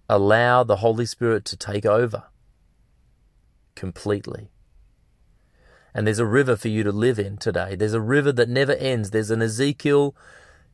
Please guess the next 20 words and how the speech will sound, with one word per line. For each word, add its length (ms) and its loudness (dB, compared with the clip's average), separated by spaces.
what 240 2
is 120 2
it, 100 -6
forty-seven 720 2
river 280 4
that, 200 2
that, 260 2
that 220 2
only 520 2
increases. 960 -2
Every 280 4
church 300 4
service 440 2
you 120 -2
have, 360 -8
every 300 2
prayer 280 4
meeting 360 0
you 140 -2
have, 420 -4